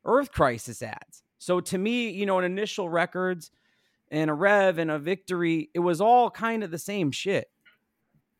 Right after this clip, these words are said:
Um, you know, now everything is sub-, and I get why they do that, dude. Again, I, I work in this shit, so I understand that, that, you know, from a metadata perspective, that shit needs to be cataloged a certain way, whatever, right? But, dude,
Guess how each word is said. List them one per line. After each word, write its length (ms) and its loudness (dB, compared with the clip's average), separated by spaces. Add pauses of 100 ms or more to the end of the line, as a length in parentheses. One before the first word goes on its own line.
Um, 440 2 (640)
you 160 0
know, 100 4
now 340 4
everything 480 0
is 200 -2
sub-, 240 0
and 140 0
I 80 2
get 280 2
why 200 4
they 160 2
do 180 -2
that, 180 0
dude. 140 -8
Again, 160 -2
I, 80 2
I 220 -4
work 320 -2
in 80 0
this 120 -2
shit, 200 -6
so 80 -2
I 120 2
understand 560 -4
that, 200 -6
that, 240 -2 (800)
you 160 0
know, 120 6
from 600 2
a 420 2
metadata 760 2
perspective, 640 -2
that 120 -2
shit 200 -4
needs 220 -2
to 60 -10
be 80 -4
cataloged 440 2
a 40 -6
certain 260 -6
way, 120 -2
whatever, 360 -2
right? 280 -2
But, 140 -4
dude, 260 -2